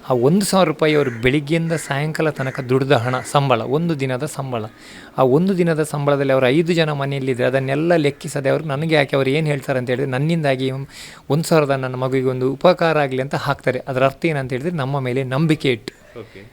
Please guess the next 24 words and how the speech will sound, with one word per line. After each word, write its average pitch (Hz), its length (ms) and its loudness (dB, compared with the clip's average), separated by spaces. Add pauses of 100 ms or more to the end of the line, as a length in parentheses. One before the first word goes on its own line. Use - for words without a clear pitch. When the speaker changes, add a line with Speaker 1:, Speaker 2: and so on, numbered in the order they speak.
(160)
Speaker 1:
ಮನೆಗೆ 156 260 4
ಏನೂ 214 160 6
ತೊಗೊಂಡು 143 300 4
ಹೋಗಲ್ಲ, 110 240 -2 (260)
ಹೇಳ್ತಾರೆ, 156 380 2
"ನಾನು 123 180 -6
ಅದು 120 200 -6
ಮಗುವಿಗೆ 127 340 0
ಹಾಕಿಬಿಟ್ಟೆ" 117 400 -4
ಅಂತ 117 160 -8
ಹೇಳ್ತಾರೆ. 117 380 -8 (640)
ಆವಾಗ 143 220 4
ಅವ್ರು 139 140 6
ಅಷ್ಟೊಂದು 196 520 2
ನಮ್ಮ 175 220 2
ಮೇಲೆ 170 200 2
ನಂಬಿಕೆ 156 420 0
ಇಟ್ಟಾಗ 131 300 0
ನಾವು 120 240 -2
ಆ 123 180 -2
ನಂಬಿಕೆಯನ್ನು 151 560 -2
ನಾವು 127 280 -2
ಉಳಿಸ್ಕೋಬೇಕೇ 147 540 0
ಹೊರತು 139 560 0